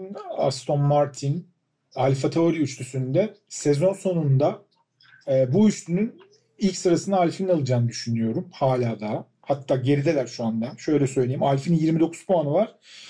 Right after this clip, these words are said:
Aston Martin kırk puanda, Alfa Tauri kırk beş puanda. Yani arada ciddi,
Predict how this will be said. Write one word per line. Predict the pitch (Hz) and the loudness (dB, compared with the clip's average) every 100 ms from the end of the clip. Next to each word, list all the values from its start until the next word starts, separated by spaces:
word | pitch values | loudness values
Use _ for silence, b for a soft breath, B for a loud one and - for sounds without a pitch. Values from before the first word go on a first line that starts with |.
| B B | B B
Aston | - 156 - 180 | -4 -2 0 2
Martin | 180 202 180 139 | 2 2 -2 -2
kırk | 220 - | -2 0
puanda, | 226 226 226 | 0 2 4
Alfa | 208 196 208 | 2 0 0
Tauri | 226 254 | 0 2
kırk | 214 - | 0 0
beş | 180 - | -2 -2
puanda. | 139 113 107 101 _ _ _ _ 117 | -4 -4 -6 -12 _ _ _ _ -6
Yani | 117 | 0
arada | 139 151 156 | 0 2 0
ciddi, | 147 - 175 180 226 | -4 -8 -2 -2 -4